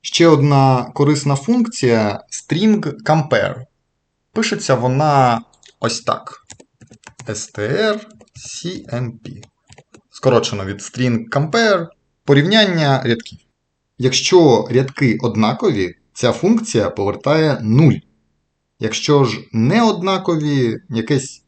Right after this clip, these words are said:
інше числове значення, що, по суті, отримується таким собі відніманням одного рядка від іншого. На даний момент запам'ятайте. Якщо рядки однакові, string compare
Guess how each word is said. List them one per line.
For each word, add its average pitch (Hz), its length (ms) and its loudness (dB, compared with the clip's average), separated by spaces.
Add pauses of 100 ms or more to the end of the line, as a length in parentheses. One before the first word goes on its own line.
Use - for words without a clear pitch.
інше 135 560 0
числове 117 420 -2
значення, 101 580 -4 (300)
що, - 260 -8
по 127 80 -4
суті, 123 600 -2 (480)
отримується 117 640 0
таким 107 280 -8
собі 95 520 -6 (160)
відніманням 104 840 -2
одного 107 380 0
рядка 107 280 -2
від 107 180 -2
іншого. 95 580 -6 (540)
На 175 120 -2
даний 180 200 2
момент 117 320 2
запам'ятайте. 107 600 -4 (280)
Якщо 135 300 4
рядки 180 260 2
однакові, 190 560 0 (360)
string 143 560 -2
compare 202 600 -2